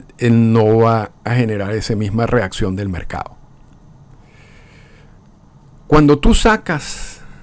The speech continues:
a los potenciales agentes libres más importantes del año, porque ya firmó una extensión, tú estás afectando a todo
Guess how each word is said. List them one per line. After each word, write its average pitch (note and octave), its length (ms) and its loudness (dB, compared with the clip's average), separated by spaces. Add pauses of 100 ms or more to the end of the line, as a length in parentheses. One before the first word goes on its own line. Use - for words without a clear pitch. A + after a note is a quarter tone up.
(540)
a B2 100 -4
los A2 640 -4
potenciales C3 640 0
agentes B2 420 0
libres C3 320 2
más C3+ 220 2
importantes B2+ 840 0 (440)
del A2+ 340 -4
año, A#2 500 0 (320)
porque A2 300 -8
ya A#2+ 220 0
firmó B2+ 240 0
una B2 140 0
extensión, G#2+ 680 0 (1000)
tú C#3 100 0
estás C#3+ 240 4
afectando B2+ 500 2
a B2+ 80 2
todo A2+ 520 0